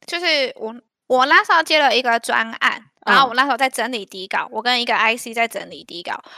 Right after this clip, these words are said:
Speaker 1: 我都已经在帮他用了，他在电脑桌前。我那时候是觉得我已经有点忙了，我就是帮你用很多东西。他突然跟我讲说：“欸，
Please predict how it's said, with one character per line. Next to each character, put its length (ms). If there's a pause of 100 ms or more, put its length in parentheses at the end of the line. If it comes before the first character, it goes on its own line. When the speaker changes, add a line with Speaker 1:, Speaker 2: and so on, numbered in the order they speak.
Speaker 1:
我 120
都 140
已 40
经 80
在 120
帮 140
他 200
用 200
了， 80
他 120
在 120
电 160
脑 100
桌 180
前。 160 (360)
我 180
那 140
时 80
候 80
是 80
觉 160
得 260 (300)
我 260
已 100
经 300
有 140
点 200
忙 300
了， 120
我 80
就 80
是 100
帮 140
你 160
用 180
很 180
多 160
东 200
西。 320
他 100
突 220
然 120
跟 120
我 100
讲 180
说 340 (280)
：“欸， 60